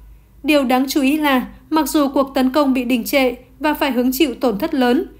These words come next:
Kiev vẫn tiếp tục chuyển lực lượng dự bị, sẵn sàng chiến đấu đến hướng Kursk để cố gắng đạt được hiệu ứng truyền thông tối đa. Đồng thời, ngay lúc này, lực lượng vũ trang Ukraine ở mặt trận Donbass,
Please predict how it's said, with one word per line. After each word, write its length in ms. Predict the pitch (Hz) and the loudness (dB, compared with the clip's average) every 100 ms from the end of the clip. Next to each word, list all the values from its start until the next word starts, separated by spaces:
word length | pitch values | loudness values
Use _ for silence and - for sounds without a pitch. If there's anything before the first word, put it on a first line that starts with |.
| - - | -16 -4
Kiev 300 | 320 311 359 | 0 0 0
vẫn 180 | 262 285 | -4 -2
tiếp 160 | 392 381 | -2 -2
tục 140 | - 196 | -4 -2
chuyển 260 | - 233 | -2 0
lực 160 | 233 247 | 0 2
lượng 200 | 254 240 | 2 2
dự 180 | 285 262 | 0 0
bị, 300 | 262 269 - - - | 2 0 -2 -16 -10
sẵn 260 | - 294 | -4 -2
sàng 260 | 339 339 233 | 0 0 -2
chiến 220 | 202 254 | -2 0
đấu 220 | 240 240 | 2 0
đến 200 | 269 254 | 2 2
hướng 200 | 262 254 | 2 0
Kursk 280 | 330 415 - - - - | 2 0 0 -14 -12 0
để 140 | 277 | 0
cố 140 | 277 | 2
gắng 260 | 277 247 277 | 2 2 2
đạt 200 | 302 254 | -2 0
được 200 | 247 233 | 0 0
hiệu 160 | 269 247 | 2 2
ứng 240 | 240 269 | 2 0
truyền 240 | - 254 | 0 0
thông 200 | 202 254 | 2 0
tối 160 | 240 240 | 0 0
đa. 240 | 240 277 262 - - - - _ - - - - | 2 0 0 -6 -20 -20 -20 _ -20 -20 -20 -8
Đồng 220 | 285 311 | 0 0
thời, 180 | 269 311 | 4 2
ngay 200 | 269 294 | 2 0
lúc 180 | 302 359 | -2 -2
này, 260 | 285 262 202 - - | 0 0 0 -10 -4
lực 160 | 320 294 | -2 0
lượng 200 | 320 277 | 0 0
vũ 120 | 359 | -2
trang 300 | 349 311 285 | 0 -2 -2
Ukraine 520 | 269 262 247 269 254 | -2 0 0 0 0
ở 140 | 247 | 0
mặt 160 | 233 233 | -2 -2
trận 200 | - 254 | 0 0
Donbass, 380 | 247 247 262 392 | 0 0 2 0